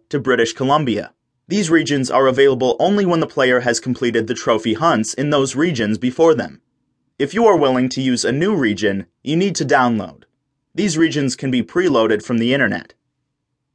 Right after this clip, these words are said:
Types of hunting. The two main types of hunting to complete are contract hunting and hunting series. Let's know the fundamentals of hunting first. At the very start of the hunt,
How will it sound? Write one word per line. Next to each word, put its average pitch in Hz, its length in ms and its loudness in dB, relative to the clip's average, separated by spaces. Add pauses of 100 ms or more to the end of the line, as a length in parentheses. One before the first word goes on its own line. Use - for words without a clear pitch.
(1000)
Types 190 360 0
of 143 180 0
hunting. 110 460 -2 (1600)
The 160 100 0
two 247 240 0
main 185 300 2
types 160 340 0
of 127 100 -4
hunting 120 420 -2
to 120 100 -4
complete 135 560 -2 (200)
are - 160 2
contract 180 600 0
hunting 175 440 0
and 131 200 -2
hunting 135 400 -2
series. - 640 -2 (480)
Let's 208 220 -2
know 233 120 4
the 208 100 4
fundamentals 135 680 0
of 117 120 -4
hunting 120 380 -2
first. - 540 -4 (640)
At 170 140 -2
the 170 100 2
very 208 300 4
start 156 360 2
of 127 100 0
the 120 100 0
hunt, 117 360 -4